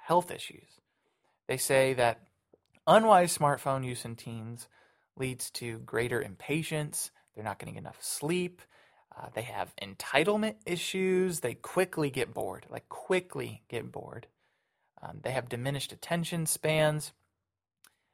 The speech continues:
And then even further than that, they say, coupled with social media addiction, they see other negatives like depression, anxiety, and loneliness, and cyberbullying, and all this other stuff.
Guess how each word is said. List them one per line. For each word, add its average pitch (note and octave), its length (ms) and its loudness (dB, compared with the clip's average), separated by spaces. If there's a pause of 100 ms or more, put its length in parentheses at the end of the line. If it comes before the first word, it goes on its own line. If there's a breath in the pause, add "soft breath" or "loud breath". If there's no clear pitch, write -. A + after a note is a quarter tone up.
(140)
And D#3 160 2
then F3 160 4
even E3+ 340 2
further G3 400 4
than C#3+ 300 2
that, E3 520 4
they D3+ 140 2
say, C#3+ 540 2
coupled F3 340 2
with C#3 140 0
social D3 340 0
media E3+ 480 -2
addiction, A2+ 640 -6 (440 soft breath)
they C3 100 0
see C3+ 320 -2
other D#3 260 2
negatives B2 400 -2
like G#2+ 220 -4
depression, C3+ 720 -6
anxiety, A#2+ 800 -4
and G#2+ 320 -14 (300)
loneliness, C#3 640 -2
and A#2 140 -16
cyberbullying, C3 720 0
and B2+ 100 -6
all E3+ 160 2
this D3+ 160 -2
other B2 160 -4
stuff. - 260 -16